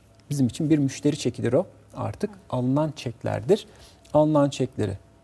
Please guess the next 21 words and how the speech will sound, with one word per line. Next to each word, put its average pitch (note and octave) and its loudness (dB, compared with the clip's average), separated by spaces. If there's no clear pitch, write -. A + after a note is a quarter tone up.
borçlandırdık D#3 0
ve, D3 -4
e, G#2+ -6
alacak C#3 -2
ortadan C3 -2
kalkmış B2 -8
oluyor G2+ -6
artık. - -4
Dolayısıyla B2 0
alıcılar C3 0
hesabını A2 0
on C#3 2
beş A2 -4
bin G#2 -6
lira G2 -6
kadar C#3+ 2
alacaklandırıyoruz A#2 0
ve B2 2
ilgili C3+ 2
hesaplara, A2+ -4
bakın, C#3 -4